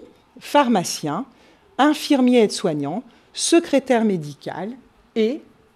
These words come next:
ce que vous détestez le plus, technicien de surface. Donc là, on va détailler, on a regroupé ces missions en trois blocs de tâches. Donc on a regroupé les tâches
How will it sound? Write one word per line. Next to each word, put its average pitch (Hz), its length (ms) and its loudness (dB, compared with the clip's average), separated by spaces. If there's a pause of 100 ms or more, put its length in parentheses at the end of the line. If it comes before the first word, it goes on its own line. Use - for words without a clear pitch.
(300)
ce - 120 -14
que 220 60 -4
vous 170 140 -4
détestez 151 400 -6
le 143 80 -8
plus, - 420 0 (120)
technicien 233 640 4 (140)
de 247 160 4
surface. - 580 -4 (720)
Donc 196 160 0
là, 320 140 8
on 359 40 6
va 262 120 6
détailler, 247 500 0
on 294 80 0
a 226 120 2
regroupé 285 600 0
ces 247 200 -2
missions 262 560 -2 (340)
en 202 180 0
trois 269 320 0
blocs 247 400 2
de 180 100 0
tâches. - 580 0
Donc 196 240 -4
on 202 120 -2
a 190 160 0 (100)
regroupé 240 520 0
les 220 120 2
tâches 226 460 -2